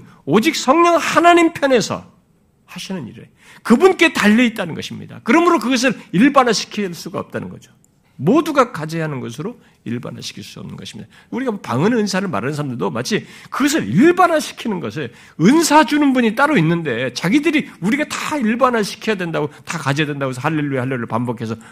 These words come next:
은사를 받게 하는 이런 있을 수 없는 일을 우리가 범하는 것입니다. 그러므로 우리는 이 존 오웬이라는 청교도가 말한 대로 자신의 구원의 의심된다고,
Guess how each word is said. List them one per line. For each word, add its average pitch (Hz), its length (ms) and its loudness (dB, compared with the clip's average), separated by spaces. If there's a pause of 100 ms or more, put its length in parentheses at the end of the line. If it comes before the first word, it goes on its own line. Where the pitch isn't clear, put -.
(120)
은사를 117 320 -8
받게 101 320 -12
하는 95 280 -8 (480)
이런 320 440 -8
있을 190 300 -4
수 - 140 -8
없는 143 320 -8
일을 92 160 -8
우리가 87 260 -10
범하는 87 400 -12
것입니다. - 380 -18 (840)
그러므로 294 360 4
우리는 180 520 2 (800)
이 160 140 0
존 208 200 0
오웬이라는 214 640 6
청교도가 175 460 -4
말한 107 340 -4
대로 92 400 -10 (460)
자신의 285 640 0
구원의 294 840 2 (220)
의심된다고, 156 1080 0